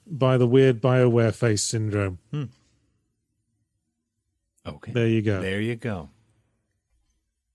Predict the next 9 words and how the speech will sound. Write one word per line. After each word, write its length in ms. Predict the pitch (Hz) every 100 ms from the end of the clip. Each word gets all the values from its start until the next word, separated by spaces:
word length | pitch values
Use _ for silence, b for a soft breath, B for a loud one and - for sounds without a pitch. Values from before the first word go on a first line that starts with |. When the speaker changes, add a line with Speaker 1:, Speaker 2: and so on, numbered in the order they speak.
| _ _ _ _ _ _ _ _ - b b
Speaker 2:
We've 140 | 98 -
done 140 | 85
Speaker 1:
Is 80 | 127
Speaker 2:
it. 40 |
Speaker 1:
that 100 | 180
one 80 | 165
of 60 | 160
those, 320 | 160 147 139
uh, 380 | 143 135 123